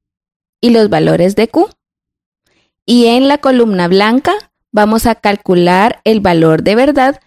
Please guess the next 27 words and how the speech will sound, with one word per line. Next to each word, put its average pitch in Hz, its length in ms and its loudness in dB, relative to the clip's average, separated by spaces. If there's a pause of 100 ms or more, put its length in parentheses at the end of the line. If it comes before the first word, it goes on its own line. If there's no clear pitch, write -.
(160)
de 180 220 -2
P 160 260 0
o 170 60 0
Q. 339 240 -2 (500)
Vamos 247 420 0
a 240 120 2
ir 202 200 0
calculándolo 226 880 0
según 202 400 0
la 202 160 0
regla. 156 500 -4 (1400)
En 233 140 0
la 233 100 2
primera 220 400 0
fila, 208 480 0 (280)
P 208 260 2
es 220 220 2
verdadero 262 720 0 (280)
y 226 140 -2
Q - 380 0
es 185 180 0
verdadero. 262 640 0 (920)
Entonces, 208 800 -2 (140)
P 208 220 2
o 247 80 0
Q 311 220 0 (240)
es, - 520 -2